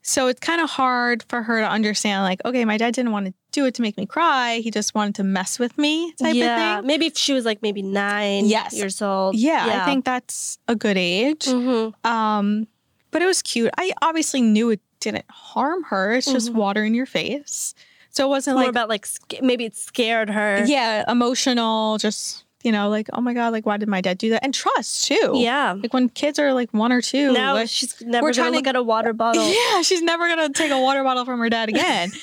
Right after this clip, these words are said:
Speaker 2: <laughs>
Speaker 1: So, just, you know,
Speaker 2: Mm-hmm.
Speaker 1: kids try to learn to trust us in their early years, and then you're breaking that trust, Corey, with playing a prank on her. She's not gonna understand.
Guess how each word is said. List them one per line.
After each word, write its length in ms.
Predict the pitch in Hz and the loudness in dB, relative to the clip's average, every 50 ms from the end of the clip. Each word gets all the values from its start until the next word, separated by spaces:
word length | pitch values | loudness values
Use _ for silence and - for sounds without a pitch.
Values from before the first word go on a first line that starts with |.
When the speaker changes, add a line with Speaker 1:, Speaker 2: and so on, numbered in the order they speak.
| - - - - | -14 -6 -4 -4
Speaker 2:
<laughs> 340 | 427 285 254 233 - 320 | -2 -2 -4 -4 -2 -2
Speaker 1:
So, 520 | 277 277 - 269 254 247 240 240 226 220 - - - _ _ _ _ _ _ | 0 0 0 0 2 2 0 0 -2 -4 -8 -10 -18 _ _ _ _ _ _
just, 340 | - 277 269 - - - - | -4 -2 -2 -2 -4 -6 -4
you 140 | - 226 262 | 0 2 2
know, 180 | 240 240 233 226 220 - | 2 2 0 -2 -4 -6
Speaker 2:
Mm-hmm. 500 | 240 233 226 202 214 208 202 196 190 202 - _ _ _ _ | -10 -12 -10 -10 -10 -10 -10 -10 -12 -14 -18 _ _ _ _
Speaker 1:
kids 300 | - - 247 226 220 - | -6 -4 -2 -2 -2 -2
try 180 | - 247 226 220 | -2 -2 -2 0
to 180 | 220 226 214 185 | 0 0 -2 -2
learn 280 | - 196 202 196 208 220 | -2 -2 -2 -2 -2 -2
to 80 | - | -2
trust 320 | - - 294 339 427 - - | -2 -2 0 -2 0 0 0
us 160 | 262 - - | 0 2 2
in 80 | 240 | 2
their 140 | 226 226 208 | 4 4 4
early 200 | 196 226 226 226 | 2 2 2 0
years, 380 | 220 240 311 330 311 277 269 - | 2 2 2 4 4 2 2 2
and 100 | 240 226 | 0 0
then 120 | 220 226 | 0 0
you're 100 | 240 247 | 0 0
breaking 320 | 220 202 247 277 302 349 302 | 2 2 0 0 0 0 0
that 140 | 269 262 | 0 0
trust, 320 | 240 - 269 294 311 - - | 0 -2 -2 -2 -2 -4 -4
Corey, 420 | - 247 233 226 220 220 220 226 | -2 0 0 2 2 2 2 0
with 160 | 220 214 214 208 _ _ | 0 0 -2 -4 _ _
playing 200 | - - 233 233 | -4 -2 0 0
a 60 | 226 | 0
prank 300 | 220 - 269 285 302 285 | 0 0 0 0 0 0
on 100 | 254 233 | 0 0
her. 240 | 226 220 214 214 220 | 0 0 0 0 0
She's 160 | 220 - - | 0 -2 -2
not 120 | - 233 233 | -2 -2 0
gonna 120 | 240 220 | 0 0
understand. 800 | 185 214 214 202 196 - - - 202 202 226 277 320 359 370 - | 0 0 -2 -2 -2 -2 -2 -2 0 0 0 0 0 -2 -6 -10